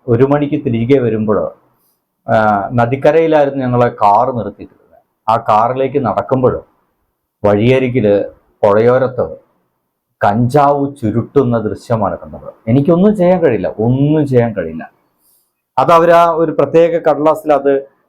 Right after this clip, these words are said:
ഈ ഫോണിന്റെ ടോർച്ച് അടിച്ചിട്ട് അതിങ്ങനെ ചുരുട്ടി, ഏ, വെക്കുന്നത്, ആ, അപ്പുറത്തും ഇപ്പുറത്തൊക്കെ പല ചെറുപ്പക്കാരിരുന്നിട്ട് അത് വലിക്കുന്നു. നമുക്ക് സിഗരറ്റിന്റെ മണം നമുക്ക് കൃത്യമായിട്ടും അറിയാം, പക്ഷെ അത് സിഗരറ്റിന്റെ മണം നമുക്ക് കിട്ടുന്നില്ല.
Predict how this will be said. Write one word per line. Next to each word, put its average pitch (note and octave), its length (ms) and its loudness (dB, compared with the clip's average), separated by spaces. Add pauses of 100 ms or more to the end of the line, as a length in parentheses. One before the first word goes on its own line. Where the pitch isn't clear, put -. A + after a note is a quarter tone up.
(140)
ഈ B2+ 80 0
ഫോണിന്റെ C#3 800 0 (140)
ടോർച്ച് C3 540 0
അടിച്ചിട്ട് G#2+ 520 -4 (400)
അതിങ്ങനെ A#2 400 2
ചുരുട്ടി, A#2+ 760 0 (340)
ഏ, A2+ 40 -2 (420)
വെക്കുന്നത്, G#2+ 640 -2 (680)
ആ, - 40 -2 (720)
അപ്പുറത്തും D3 360 -2
ഇപ്പുറത്തൊക്കെ C#3+ 360 -2
പല C3 400 0 (180)
ചെറുപ്പക്കാരിരുന്നിട്ട് A#2 920 -2 (300)
അത് A#2 140 -2
വലിക്കുന്നു. A2 540 0
നമുക്ക് B2+ 220 0
സിഗരറ്റിന്റെ C#3 480 0
മണം C3 260 2
നമുക്ക് B2+ 280 -8
കൃത്യമായിട്ടും A2+ 520 -2
അറിയാം, F#2+ 240 0 (260)
പക്ഷെ - 380 -8
അത് A#2 240 -2
സിഗരറ്റിന്റെ A2 440 -2
മണം A#2+ 180 0
നമുക്ക് A#2 320 0
കിട്ടുന്നില്ല. A#2 520 -4